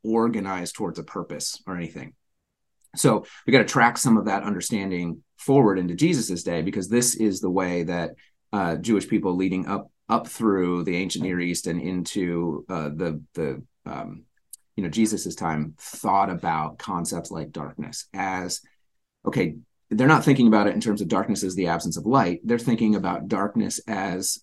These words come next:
sort of the embodiment of a state of, at the very least, a state of non-order, uh, where things just don't make sense. Um,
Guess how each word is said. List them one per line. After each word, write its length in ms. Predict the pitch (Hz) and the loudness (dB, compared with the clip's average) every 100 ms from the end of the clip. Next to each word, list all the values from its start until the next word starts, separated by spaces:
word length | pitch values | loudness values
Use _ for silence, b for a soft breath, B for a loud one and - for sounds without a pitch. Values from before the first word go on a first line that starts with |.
| - 156 | 2 4
sort 220 | - 123 | 6 6
of 100 | 110 | 6
the 140 | 110 | 2
embodiment 800 | 101 98 98 98 107 101 98 101 - | 2 0 0 0 2 0 -2 -6 -6
of 160 | 107 | -6
a 80 | 101 | -4
state 460 | - - 107 104 107 | -2 0 2 0 -2
of, 340 | 104 87 - - | -6 -8 -4 0
at 80 | 110 | 2
the 80 | |
very 220 | 117 139 123 | 8 10 10
least, 220 | 113 110 | 8 6
a 40 | |
state 240 | - 107 90 | 2 2 2
of 80 | |
non-order, 760 | 87 90 85 80 90 76 67 - _ _ _ - | 2 0 0 -2 -4 -6 -8 -12 _ _ _ -6
uh, 260 | 98 87 | -2 -2
where 300 | 82 - 90 | -4 -4 -4
things 520 | 85 - - 98 92 - | -6 -10 -6 -4 -2 -4
just 180 | 87 | -8
don't 160 | - 78 | -6 -6
make 160 | 80 80 | -6 -8
sense. 720 | - - 80 73 73 - - _ _ _ _ - | -6 -6 -6 -10 -10 -12 -14 _ _ _ _ 0
Um, 560 | 110 95 85 82 82 | 2 4 2 -2 -4